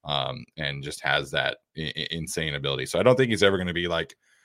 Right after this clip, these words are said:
you know, an inline blocking tight end type. Like, I think it's a,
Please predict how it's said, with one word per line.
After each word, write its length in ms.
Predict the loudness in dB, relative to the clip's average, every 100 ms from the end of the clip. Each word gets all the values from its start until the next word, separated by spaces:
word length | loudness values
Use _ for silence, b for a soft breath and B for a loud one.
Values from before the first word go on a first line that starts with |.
| b b
you 80 | -4
know, 100 | -2
an 80 | -2
inline 420 | -2 -2 -2 -2 0
blocking 440 | 0 0 -2 -6
tight 240 | 0 2
end 260 | 2 0 -2
type. 320 | 0 0 0
Like, 160 | -4 -4
I 80 | -6
think 200 | -4 -6
it's 200 | -6
a, 120 | -8